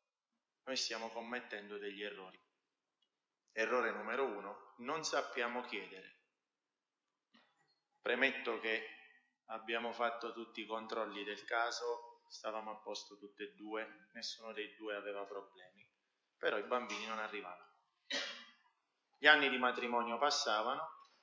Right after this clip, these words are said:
e i bambini non arrivavano. E allora abbiamo detto: "Evidentemente non sappiamo chiedere",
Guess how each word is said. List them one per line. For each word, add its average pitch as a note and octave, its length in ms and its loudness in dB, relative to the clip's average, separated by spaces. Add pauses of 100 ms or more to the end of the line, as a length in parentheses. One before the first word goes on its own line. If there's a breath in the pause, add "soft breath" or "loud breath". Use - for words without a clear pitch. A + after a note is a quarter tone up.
(180)
e F#3 100 0
i D3+ 80 0
bambini A#2+ 380 0
non A2 140 -2
arrivavano. G2 680 -8
E F3 100 -4
allora A2+ 280 0
abbiamo A2+ 340 -6
detto: G#2+ 320 -4
"Evidentemente B2 720 -4
non D#3 180 -10
sappiamo G#2+ 560 -10
chiedere", - 320 -16